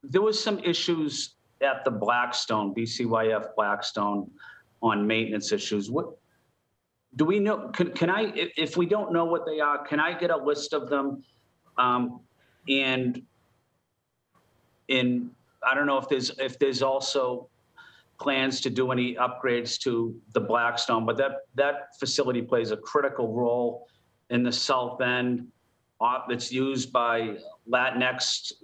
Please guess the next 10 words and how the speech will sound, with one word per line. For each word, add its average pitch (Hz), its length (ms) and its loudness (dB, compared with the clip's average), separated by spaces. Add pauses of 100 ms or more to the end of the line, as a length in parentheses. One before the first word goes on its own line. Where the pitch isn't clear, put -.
(140)
kids. 135 420 2
It's 107 180 -4
used 123 280 0
by 120 160 2
African-American 123 920 0
kids. 127 680 -2 (380)
The - 80 2
Cathedral, 127 760 2
Villa 117 280 2
Victoria. 120 840 0